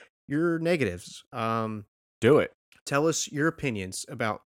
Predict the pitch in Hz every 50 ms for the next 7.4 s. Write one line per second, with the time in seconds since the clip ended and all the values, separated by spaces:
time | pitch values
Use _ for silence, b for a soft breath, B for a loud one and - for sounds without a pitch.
0 | _ - 120 110 101 101 98 113 104 - - 117 127 139 127 95 - - - 120
1 | 110 - - 117 113 110 104 - - 135 139 143 131 135 139 - - 131 113 127
2 | 147 156 151 139 135 - - 135 127 127 123 113 - - 143 156 131 101 127 -
3 | 110 117 - - 143 120 - - 143 131 131 123 - 131 120 127 123 113 127 123
4 | 120 113 127 127 - - - - - 110 104 101 107 - 120 - - 123 117 -
5 | - 131 123 120 107 92 117 - - - _ _ _ _ - - 180 - 92 -
6 | 104 104 107 110 117 117 117 113 104 110 113 113 - - 117 110 - - 123 120
7 | 123 127 131 139 147 165 170 165